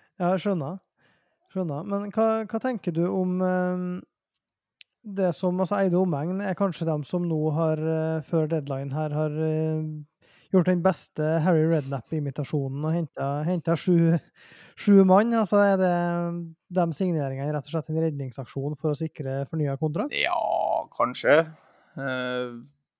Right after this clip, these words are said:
Speaker 2: clouet er jo vært at vi har trengt, eh, folk på trening også, da. For å heve nivået, at vi ikke står der ti, tolv mann og spiller fire mot fire hele tiden.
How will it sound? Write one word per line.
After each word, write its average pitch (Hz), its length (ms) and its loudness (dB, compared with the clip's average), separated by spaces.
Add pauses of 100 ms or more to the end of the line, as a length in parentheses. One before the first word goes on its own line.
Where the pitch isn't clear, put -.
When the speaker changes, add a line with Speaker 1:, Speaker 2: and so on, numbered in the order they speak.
(220)
Speaker 2:
clouet 127 320 2
er 143 80 4
jo 120 140 2
vært 120 240 -4
at - 40 -20
vi - 140 -8
har 120 380 -2 (100)
trengt, 113 420 -4
eh, 82 300 0
folk 123 260 -8
på - 140 -16
trening 113 400 -6
også, 123 160 -8
da. 127 40 -14 (1000)
For 123 60 -6
å 120 40 -8
heve 120 240 0
nivået, 117 460 -2
at - 80 -20
vi 120 140 -8
ikke 117 420 -6
står 120 240 -6
der 113 220 -6 (260)
ti, 120 300 -4 (100)
tolv 120 160 -8
mann 120 300 -8 (640)
og 117 500 -14 (160)
spiller 120 320 -2
fire 123 160 -12
mot 123 160 -12
fire 123 300 -2 (180)
hele 131 160 -14
tiden. 123 300 -4